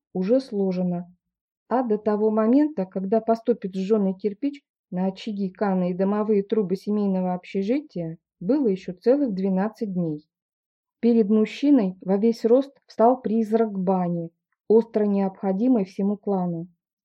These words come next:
Сто двадцать сженых кирпичей на цоколь у него должно было остаться от дымовой трубы сушилки. Требовалось найти еще примерно столько же.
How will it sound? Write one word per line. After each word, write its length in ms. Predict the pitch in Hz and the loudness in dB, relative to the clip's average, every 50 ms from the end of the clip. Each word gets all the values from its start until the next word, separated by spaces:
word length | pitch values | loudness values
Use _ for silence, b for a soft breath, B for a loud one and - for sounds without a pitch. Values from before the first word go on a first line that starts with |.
| _ _ _ _ _ _ _ | _ _ _ _ _ _ _
Сто 280 | _ - - 247 254 | _ -2 6 6 6
двадцать 440 | 226 208 214 233 233 233 - 226 208 | 6 6 6 4 4 4 2 -2 0
сженых 460 | 185 185 196 214 233 226 214 208 - | 0 -2 2 4 4 4 4 0 -2
кирпичей 580 | - - 202 202 - 214 202 - - 277 285 311 | -2 -2 -2 -2 -2 -6 -6 -4 -2 0 2 2
на 160 | 262 208 202 | 2 2 0
цоколь 460 | 202 - - 214 196 - 180 170 160 - - | -4 -2 -2 -2 -2 0 -4 -4 -4 -4 -2
у 80 | 190 196 | 0 2
него 420 | 202 202 202 196 214 277 294 - - | 2 2 0 2 0 0 0 -2 -2
должно 420 | 170 180 190 190 180 196 233 269 277 | -2 0 0 0 2 2 4 4 4
было 260 | 220 208 208 196 196 | 4 4 2 2 0
остаться 600 | - - 170 180 - - 240 262 262 - - 190 | -2 -4 -10 -8 -2 0 0 0 0 -4 -12 -12
от 260 | - - 180 170 170 | -8 -6 -8 -6 -4
дымовой 400 | 170 190 196 196 196 208 240 262 | -2 0 0 0 2 2 0 0
трубы 440 | 262 - 247 269 226 190 185 190 185 | 0 -2 -2 -2 -2 -2 -2 -4 -4
сушилки. 840 | - 233 240 240 - - 214 175 160 160 - - - 156 151 151 _ _ _ _ _ _ _ _ _ _ _ _ _ _ _ _ _ _ - | -2 -4 -4 -4 -4 -6 -4 -4 -4 -6 -8 -10 -10 -10 -10 -10 _ _ _ _ _ _ _ _ _ _ _ _ _ _ _ _ _ _ -2
Требовалось 540 | 220 240 247 226 226 226 220 220 220 220 - | 2 4 4 6 6 6 6 6 4 2 0
найти 560 | 226 226 226 233 233 _ - 285 294 311 - - | 0 0 0 -2 -4 _ -6 -4 -4 -4 -8 -10
еще 380 | - 202 240 247 - - 269 214 | -6 -4 -4 -4 -2 0 0 0
примерно 500 | - 208 208 196 185 185 180 180 185 190 | 0 0 0 2 2 0 0 0 -2 -4
столько 460 | 190 - 220 196 175 170 - 180 170 | -4 -2 -2 -2 -2 -2 -6 -6 -6
же. 180 | 160 165 165 | -6 -8 -10